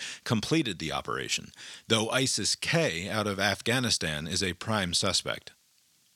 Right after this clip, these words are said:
Iran has announced that it has arrested eleven suspects connected with the bombing, which probably does not bode well for those individuals.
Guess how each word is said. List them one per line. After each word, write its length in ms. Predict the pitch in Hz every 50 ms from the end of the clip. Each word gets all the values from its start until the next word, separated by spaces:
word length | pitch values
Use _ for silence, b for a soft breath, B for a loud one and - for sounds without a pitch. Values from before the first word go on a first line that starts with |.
| _ _ _ _ - 123
Iran 320 | 135 143 165 190 214 214
has 160 | 185 147 120
announced 500 | 123 117 139 156 120 101 98 - - -
that 160 | - 107 101
it 140 | 110 117 -
has 240 | 95 110 113 101 101
arrested 480 | 104 104 127 156 156 - - 95 80 82
eleven 400 | 78 101 104 107 107 101 92 85
suspects 560 | - - 120 113 - - 92 85 - - -
connected 500 | - 110 107 113 131 - - 95 85 78
with 140 | 82 - -
the 80 | 82
bombing, 360 | 73 98 107 92 - - - - B B B B B B B B B
which 280 | 98 101 92 - - -
probably 480 | 185 208 226 220 170 113 110 98 95
does 240 | 92 117 113 110 101
not 360 | 127 127 127 123 110 104 92
bode 260 | 101 135 170 190 170
well 320 | 120 85 67 - - - - -
for 240 | - - 113 117
those 320 | 117 127 131 127 123 117 117
individuals. 720 | 110 110 104 104 104 117 98 90 71 64 60 - - -